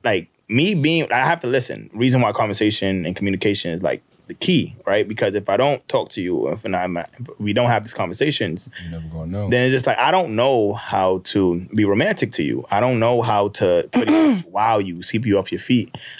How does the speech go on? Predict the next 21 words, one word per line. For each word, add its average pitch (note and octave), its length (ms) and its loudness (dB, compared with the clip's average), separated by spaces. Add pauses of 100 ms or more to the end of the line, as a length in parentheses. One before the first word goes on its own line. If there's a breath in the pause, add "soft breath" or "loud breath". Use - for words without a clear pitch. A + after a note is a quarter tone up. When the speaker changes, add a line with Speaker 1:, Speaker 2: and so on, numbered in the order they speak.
Speaker 1:
Like, G2+ 220 -2
I B2 140 2
can't C#3 420 -2
do C3+ 140 4
what C3 340 4
I G#2 80 4
did A2 340 2
to - 80 -2
the F2+ 60 2
last A2+ 340 2
girl F#2+ 200 2
to G#2 160 -4
you A#2+ 200 4
because F#2+ 440 0
what G2 320 -2 (300)
she F#3 280 2
may G3 240 4
love, A3+ 440 2
you B2+ 220 2
may C3+ 200 4
not. C#3 320 0